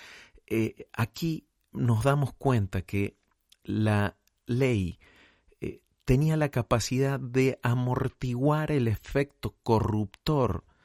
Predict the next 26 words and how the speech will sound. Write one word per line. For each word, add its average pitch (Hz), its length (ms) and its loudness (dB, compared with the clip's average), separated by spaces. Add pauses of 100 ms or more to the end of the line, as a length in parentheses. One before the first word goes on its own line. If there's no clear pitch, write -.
(320)
que - 80 0
el 101 100 2
pecado 107 520 2
producía, 90 840 -2 (460)
pero 104 180 4
no 110 120 4
tenía 120 380 2
la 110 120 2
capacidad 98 560 -2
de 101 140 0
cambiar 95 580 -2
al 92 160 0
hombre 85 480 0 (680)
para 87 180 2
que 90 140 -2
dejara 95 400 0
de 85 140 0
pecar, 87 420 -2
no 101 120 2
tenía 107 260 0
la 101 100 0
capacidad 95 540 -4
de 98 120 0
transformar 85 880 -2
al 87 200 0
hombre. 87 380 2